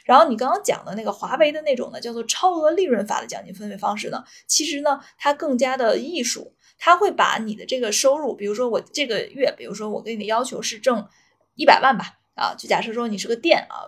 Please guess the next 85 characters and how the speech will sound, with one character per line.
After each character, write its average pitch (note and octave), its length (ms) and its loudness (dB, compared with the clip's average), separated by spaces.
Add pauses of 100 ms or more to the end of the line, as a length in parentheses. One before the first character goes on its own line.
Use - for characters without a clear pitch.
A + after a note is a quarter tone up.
(220)
对 A#3 120 -2
你 G#3 60 -4
的 - 20 -4
要 A3 100 2
求 A3 140 -10
是 A#3+ 100 -12
一 B3 60 -14
百 - 200 -4
万， - 160 0 (280)
那 D4 100 0
么 B3+ 380 4
很 A#3+ 200 0
可 D4+ 120 2
能 F#3+ 220 -2
呢， F#3+ 100 -4
我 D#3 100 -6
会 A#3 160 0
对 B3+ 100 -2
你 A3 40 -2
的 G3 60 -4
要 A3 180 4
求 G#3+ 140 -4
是 A3+ 180 -4
说， A3+ 320 0 (180)
因 C#4 140 -6
为 D#4 80 0
你 A3 160 0
之 F4+ 200 2
前 D4 240 0
每 F#3 120 -6
个 A#2+ 80 -16
地-， A#3+ 180 -16
月 C4 160 6
都 A3+ 120 -4
能 A3 120 -6
挣 A3 120 -10
到 G#3+ 100 -4
一 A3 100 -8
百 - 220 -2
万， - 160 -6
所 A#3+ 160 -4
以 B3+ 40 0
如 B3+ 240 -6
果 - 160 0
说 A3+ 200 -6
你 G3 120 -8
这 A#3 100 -10
个 A3+ 100 -4
店 A#3 300 2 (260)
挣-， D4 220 0
只 G3 120 -6
挣 B3+ 140 -2
到 A#3+ 120 8
八 D4 280 2
十 B3 140 -2
万 A3+ 360 -2
以 D#3 120 -14
下， - 480 0 (220)
那 C#4+ 120 4
么， G#3 280 2 (440)
呃， F#3 260 0
你 G3+ 100 -2
是 B3 120 0
不 - 120 -6
能 G3 140 -2
分 F#3 160 -4
钱 - 300 -8
的， - 140 -18 (280)
因 C#4 140 -6
为 C#4+ 100 8
你 A3 220 0
都 A3+ 180 2
低 D4+ 240 -6
于 G#3+ 120 -4
了 F3+ 160 -6
你 F#3+ 120 -12
的 - 260 -6
正 G4 200 -2
常 - 180 -6
的 - 80 -8
这 E3 140 -8
个 C#3 80 -10
产 - 240 -8
出 - 200 -10
了。 - 160 -8